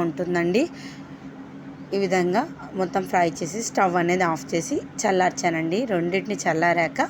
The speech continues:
అప్పుడు మనం మిక్సీ చేసుకోవాలండి, ఎందుకంటే చల్లారితే ఈ-, ఈజీగా ఉంటుంది మిక్సీ చేసుకోవడానికి. So ఈ విధంగా ఫ్రై అయితే అయిపోయాయండి. రెండు స్టవ్ ఆఫ్ చేశాను. ఇప్పుడు మిక్సీలో జా-, మిక్సీ జార్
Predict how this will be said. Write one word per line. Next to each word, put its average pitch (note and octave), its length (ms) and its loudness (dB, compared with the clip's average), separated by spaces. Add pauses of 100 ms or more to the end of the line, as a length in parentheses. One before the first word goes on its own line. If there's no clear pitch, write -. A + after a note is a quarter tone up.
(560)
అప్పుడు C4 300 2
మనం G#3 240 4
మిక్సీ G3+ 340 -2
చేసుకోవాలండి, E3+ 720 2 (460)
ఎందుకంటే A3 340 0
చల్లారితే F#3 480 4 (480)
ఈ-, G3 100 -6 (100)
ఈజీగా F#3+ 380 2
ఉంటుంది F3 360 -2
మిక్సీ E3+ 240 -4 (100)
చేసుకోవడానికి. F3 720 0 (1000)
So - 140 -6
ఈ - 80 4
విధంగా F#3+ 380 2
ఫ్రై F#3+ 120 4 (120)
అయితే F3+ 180 -2
అయిపోయాయండి. F3+ 720 0
రెండు F3+ 240 0
స్టవ్ F3+ 280 0
ఆఫ్ E3 160 -2
చేశాను. G3 340 0
ఇప్పుడు A3 200 0
మిక్సీలో G3+ 440 2
జా-, F3+ 220 4
మిక్సీ F3+ 240 -2
జార్ F#3 160 2